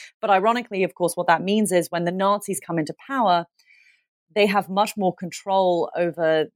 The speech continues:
the ability to disseminate news and to control content and shape it than they would have done if Prideaux had left more of it in private hands. So Joseph Goebbels says at a radio conference in August nineteen thirty-three,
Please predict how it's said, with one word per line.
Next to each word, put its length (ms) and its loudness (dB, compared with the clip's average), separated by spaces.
the 80 -4
ability 400 0
to 100 -14
disseminate 640 0
news 480 2
and 80 0
to 80 -12
control 640 -2
content 540 -2
and 120 -6
shape 400 2
it 160 -2
than 100 -2
they 140 2
would 180 -2
have 140 0
done 360 0
if 180 -4
Prideaux 480 4
had 140 -2
left 300 2
more 260 2
of 60 0
it 160 -4
in 160 -10
private 440 -2
hands. 480 -4
So 400 -2
Joseph 360 0
Goebbels 320 2
says 220 -2
at 80 -2
a 60 -6
radio 420 2
conference 460 -2
in 140 -10
August 360 0
nineteen 320 -2
thirty-three, 720 0